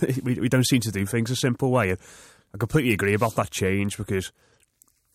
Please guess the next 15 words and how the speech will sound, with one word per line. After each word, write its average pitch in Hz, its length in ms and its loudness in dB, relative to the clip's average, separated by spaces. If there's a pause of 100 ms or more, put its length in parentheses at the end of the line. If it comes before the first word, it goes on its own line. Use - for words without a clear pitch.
(160)
even 123 200 4
though 123 100 4
Cleverley, 113 580 2
I 98 100 0
thought, 98 260 -2
had 95 120 -4
quite 101 200 -2
a - 60 -6
poor 92 320 0
game, 92 440 0 (500)
the 98 80 -4
way 107 140 2
we 110 80 0
were 113 80 2
set 101 220 -2